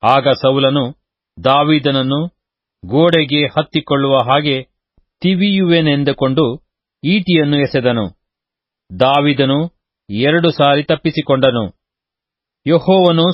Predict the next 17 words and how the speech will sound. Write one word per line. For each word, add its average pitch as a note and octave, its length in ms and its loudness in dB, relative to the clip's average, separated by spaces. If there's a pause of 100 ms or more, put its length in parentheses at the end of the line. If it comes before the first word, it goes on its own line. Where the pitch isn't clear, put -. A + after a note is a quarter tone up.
ಸೌಲನನ್ನು E3 520 2
ಬಿಟ್ಟು C#3+ 460 -2 (760)
ದಾವೀದನ F3+ 560 2
ಸಂಗಡ D3+ 360 0
ಇದ್ದದರಿಂದ, C#3 640 0 (1000)
ಸೌಲನು D#3 600 2
ದಾವೀದನಿಗೆ D3 680 2
ಭಯಪಟ್ಟು C3+ 840 -2 (760)
ಅವನನ್ನು D#3 640 0 (560)
ತನ್ನ D#3+ 260 2 (160)
ಸಾನ್ನಿಧ್ಯ F3+ 600 0
ಸೇವೆಯಿಂದ D3+ 440 0
ತಪ್ಪಿಸಿ C#3 600 -2 (640)
ಸೈನ್ಯದಲ್ಲಿ D#3+ 1000 0
ಸಹಸ್ರಾಧಿಪತಿಯನ್ನಾಗಿ D#3 1300 0
ನೇಮಿಸಿದನು. C3 720 -2 (920)
ಇವನು D3 460 2